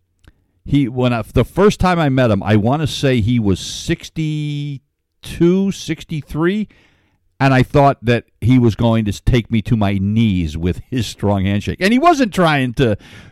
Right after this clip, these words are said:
to do anything <laughs> to, uh, intimidate me. I was, we were just meeting, you know, we were talking in the press box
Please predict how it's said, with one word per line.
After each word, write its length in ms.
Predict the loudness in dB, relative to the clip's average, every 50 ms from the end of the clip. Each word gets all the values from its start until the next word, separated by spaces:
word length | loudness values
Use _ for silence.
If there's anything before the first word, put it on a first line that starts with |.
| -20 0
to 180 | 2 2 2
do 360 | 2 0 2 4 6 6 6
anything 680 | 4 2 0 -2 0 0 -2 -2 -2 -4 -8 -8 -8 -8
<laughs> 20 |
to, 400 | -2 0 0 0 2 0 -2 -4
uh, 20 | -4
intimidate 680 | -4 -6 -6 -2 2 2 2 2 2 0 0 -2 -2
me. 240 | -4 -6 -4 -4 -4
I 40 | -6
was, 200 | -8 -10 -12 -14
we 160 | -12 -12 -12
were 140 | -12 -14 -12
just 180 | -12 -10 -8
meeting, 400 | -6 -6 -6 -6 -6 -10 -10 -8
you 80 | -8 -6
know, 80 | -4
we 140 | -4 -2 -4
were 180 | -4 -6 -6 -10 -12 -10 -8
talking 280 | -6 -6 -6 -6 -6
in 100 | -4 -4
the 60 | -4
press 280 | -2 0 0 0 -2 -4
box 360 | -2 -2 -2 -2 -6 -8 -18